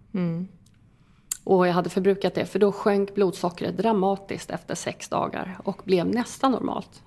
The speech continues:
Speaker 1: Väldigt intressant.
Speaker 2: Ja.
Speaker 1: Vi har ju intervjuat doktor Michael Mosley som, eh,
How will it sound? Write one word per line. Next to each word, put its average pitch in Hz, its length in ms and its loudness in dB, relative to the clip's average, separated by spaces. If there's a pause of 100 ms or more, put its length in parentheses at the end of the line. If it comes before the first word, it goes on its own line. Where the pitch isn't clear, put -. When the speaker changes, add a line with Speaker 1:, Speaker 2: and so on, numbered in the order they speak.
(600)
Speaker 1:
Väldigt 190 720 -4
intressant. 185 960 -6
Speaker 2:
Ja. 214 380 -2 (100)
Speaker 1:
Vi 214 160 4
har 214 100 2
ju 208 100 2
intervjuat 196 540 0
doktor 180 260 -2
Michael 175 380 0
Mosley 175 520 -2
som, 175 460 0
eh, 165 280 0